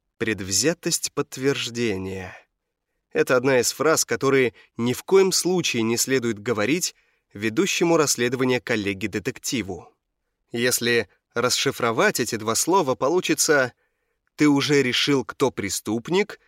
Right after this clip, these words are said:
и видишь только те доказательства, которые подтверждают твою догадку». Это очень небрежное расследование. Иными словами, детектив Чхве рассматривал только результаты анализа отпечатков пальцев,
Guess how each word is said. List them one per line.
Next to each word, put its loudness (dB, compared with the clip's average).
и -2
видишь 0
только 4
те 4
доказательства, 0
которые 4
подтверждают 2
твою 2
догадку». -4
Это 2
очень 2
небрежное 2
расследование. -6
Иными 4
словами, 4
детектив -2
Чхве 0
рассматривал 2
только 0
результаты 0
анализа 0
отпечатков -6
пальцев, 0